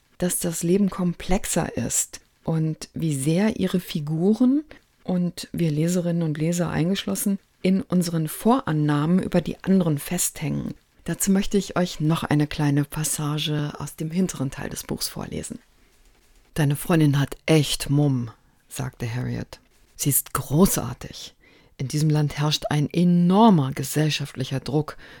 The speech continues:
sich kulturell entwurzeln zu lassen. Und ich ziehe den Hut vor ihr, dass sie sich diesem Druck nicht beugen will,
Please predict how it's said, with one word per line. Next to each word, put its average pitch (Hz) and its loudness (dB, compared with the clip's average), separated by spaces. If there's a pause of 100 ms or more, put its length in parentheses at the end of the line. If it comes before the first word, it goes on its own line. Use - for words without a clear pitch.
sich - -4
kulturell 143 -4
entwurzeln 143 -2
zu - -6
lassen. 123 -6 (340)
Und 127 -2
ich 120 -6
ziehe 139 0
den 117 -4 (160)
Hut 196 4
vor 127 -4
ihr, 123 -4 (340)
dass - -6
sie 131 0
sich 120 -6
diesem 123 -2
Druck 143 -4
nicht - -6
beugen 135 0
will, - -8